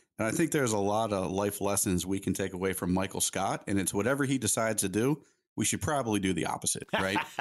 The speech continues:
Speaker 1: So, uh, you know, I, I think he's a good character to kind of, you know, avoid as far as doing anything from advice goes. But, you know, this is just another situation, and, and it takes us back to budgeting, right? You have to have a budget, and you have to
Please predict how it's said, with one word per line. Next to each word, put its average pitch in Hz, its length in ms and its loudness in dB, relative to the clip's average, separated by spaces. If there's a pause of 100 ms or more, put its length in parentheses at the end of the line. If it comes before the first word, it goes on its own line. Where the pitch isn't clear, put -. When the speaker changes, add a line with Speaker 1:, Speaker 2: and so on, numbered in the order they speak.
(400)
Speaker 1:
So, - 380 0 (680)
uh, - 100 0 (120)
you 139 80 2
know, 123 120 2
I, 131 60 2
I 135 120 -2
think 170 160 -2
he's 165 140 2
a 139 60 2
good 127 200 0
character 117 380 0
to 98 80 0
kind 113 200 0
of, 101 300 2
you 120 80 0
know, 104 140 4
avoid 104 500 2
as 101 100 0
far 101 280 0
as 95 100 0
doing 101 260 2
anything 104 520 2 (400)
from 104 160 2
advice 98 380 0
goes. 92 360 -2
But, 98 340 -2 (340)
you 131 80 2
know, 135 100 2
this 220 200 2
is 180 80 2
just 160 220 2
another 123 560 2
situation, 104 720 2
and, - 100 0
and 104 100 2
it 101 120 0
takes 120 260 0
us 107 140 0
back 101 380 -4
to 92 420 2
budgeting, 87 420 -2 (480)
right? 123 240 2
You 120 160 4
have 170 180 2
to 160 80 2
have 135 180 2
a 107 60 0
budget, 104 520 0
and 95 340 2
you 95 160 2
have 101 280 -2
to 95 300 2